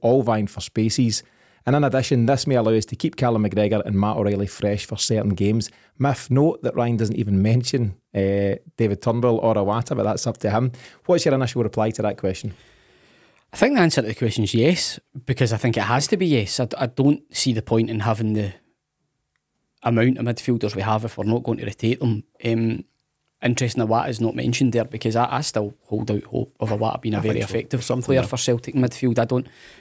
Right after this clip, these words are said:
Speaker 2: you know, if you think, think of Kwon coming in and being relatively untested, I wouldn't say Iwata's performances in midfield have been such that you would be immediately dismissing them. I think there's enough there in Iwata to play. I, I look back at the three two game at home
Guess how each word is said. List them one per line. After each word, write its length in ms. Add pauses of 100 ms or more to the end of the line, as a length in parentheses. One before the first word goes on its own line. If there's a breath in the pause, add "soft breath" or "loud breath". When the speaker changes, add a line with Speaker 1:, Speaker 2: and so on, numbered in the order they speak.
Speaker 2:
you 80
know, 120
if 120
you 80
think, 200 (180)
think 220
of 140 (180)
Kwon 280
coming 200
in 340
and 120
being 140
relatively 360
untested, 500 (240 soft breath)
I 60
wouldn't 260
say 320 (400)
Iwata's 320
performances 600
in 100
midfield 400
have 200
been 200
such 380
that 80
you 120
would 260
be 100
immediately 400
dismissing 540
them. 100 (260 soft breath)
I 60
think 180
there's 140
enough 260
there 220
in 140
Iwata 520 (500)
to 100
play. 220
I, 360
I 40
look 220
back 280
at 80
the 80
three 220
two 180
game 280 (160)
at 60
home 320